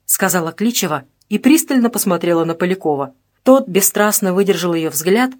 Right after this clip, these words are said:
затем неожиданно встал и направился к двери. "Куда это вы?" окликнул его Энский. "Я не могу больше находиться здесь", резко ответил Поляков и вышел, хлопнув дверью. "Какой раздражительный молодой человек!"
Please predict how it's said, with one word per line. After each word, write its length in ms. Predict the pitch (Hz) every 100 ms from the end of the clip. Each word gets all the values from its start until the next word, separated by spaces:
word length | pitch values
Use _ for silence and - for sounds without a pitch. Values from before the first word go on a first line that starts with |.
| _ -
затем 380 | 190 240 320 196
неожиданно 520 | 151 156 170 151 143
встал 420 | - 254 277 269 _
и 100 | 294
направился 560 | 277 262 156 170 - 170
к 60 |
двери. 360 | 139 143 135 131 _ _ _ _ _ _ _ _
"Куда 240 | 294 294
это 220 | 277 208 175
вы?" 220 | 160 - _ _
окликнул 500 | - 185 226 226 190
его 320 | 165 165 170 143
Энский. 400 | 143 - 135 - _ _ _
"Я 240 | 226 240 262
не 80 | 262
могу 300 | 277 262 202
больше 280 | 180 175
находиться 520 | 175 175 170 165 - 156
здесь", 340 | 151 151 - _ _ _ -
резко 340 | 190 202 165
ответил 320 | 151 160 151
Поляков 460 | 139 180 196 302 - _ _ -
и 140 | 196
вышел, 400 | 175 262 - 247
хлопнув 480 | - 160 147 160 151
дверью. 420 | 135 139 135 131 _ _ _ _ -
"Какой 300 | 220 247 240
раздражительный 800 | 208 240 240 233 226 185 180
молодой 360 | 185 185 185 190
человек!" 600 | - 196 196 180 170